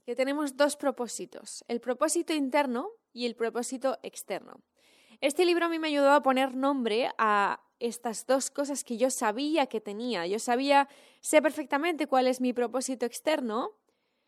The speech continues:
porque lo puedo sentir, pero n-, siempre que intentaba desarrollarlo,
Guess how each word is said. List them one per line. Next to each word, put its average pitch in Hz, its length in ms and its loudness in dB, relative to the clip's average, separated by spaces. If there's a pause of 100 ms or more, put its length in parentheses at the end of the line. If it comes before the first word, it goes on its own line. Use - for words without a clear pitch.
(220)
porque 247 260 -4
lo 233 140 2
puedo 277 200 6
sentir, 254 760 -2 (400)
pero 277 160 6
n-, 277 320 2
siempre 339 440 -2
que 349 80 -2
intentaba 285 560 4
desarrollarlo, 247 920 4